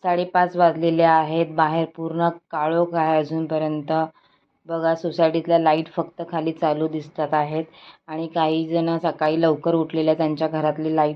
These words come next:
चालू दिसत आहेत. मस्त थंडी पडलेली आहे बाहेर अजूनपर्यंत. पटापट मी किचनमध्ये आले टिफिन बनवायला, काहीतरी नाश्त्याला बनवायला. तर मी हे भागीरथीचं काल घावण्याचं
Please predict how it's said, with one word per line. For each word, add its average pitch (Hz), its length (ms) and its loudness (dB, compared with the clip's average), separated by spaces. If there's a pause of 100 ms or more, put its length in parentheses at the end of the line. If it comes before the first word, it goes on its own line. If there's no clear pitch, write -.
(140)
चालू 151 200 -2
दिसत 147 400 -4
आहेत. 147 320 -2 (840)
मस्त 175 320 -8 (100)
थंडी 175 300 2
पडलेली 165 500 4
आहे 156 280 4
बाहेर 156 280 2
अजूनपर्यंत. 151 680 0 (460)
पटापट 165 340 0
मी 165 180 -4
किचनमध्ये 165 640 -2
आले 160 280 4
टिफिन 160 400 -2
बनवायला, 156 560 2
काहीतरी 156 360 -4
नाश्त्याला 156 440 -2
बनवायला. 151 400 0
तर 156 140 -8
मी 160 120 -4
हे 156 120 -2
भागीरथीचं 156 720 0 (520)
काल 170 180 -2
घावण्याचं 165 500 0